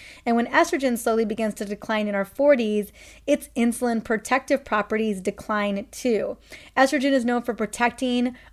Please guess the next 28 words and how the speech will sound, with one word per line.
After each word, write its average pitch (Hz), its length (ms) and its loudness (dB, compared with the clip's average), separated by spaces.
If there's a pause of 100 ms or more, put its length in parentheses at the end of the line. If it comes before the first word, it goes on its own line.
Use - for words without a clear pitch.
our 220 240 4
insulin 240 400 -2
sensitivity, 254 760 0 (220)
and 226 140 2
when 226 160 0
we 214 100 0
lose 269 360 2
it 226 200 2
due 226 160 -2
to 240 100 -4
natural 214 480 0
ovarian 214 480 0
decline, 214 720 0 (340)
many 254 460 2
of 254 140 4
us 214 160 2
quickly 254 420 -2
become 220 460 -2
insulin 240 340 -2
resistant, 208 720 -2
and 214 160 -2
we 220 140 0
begin 214 420 -2
to 247 100 -4
notice 208 380 4
because 208 340 -2
stubborn 226 480 0
weight 202 440 0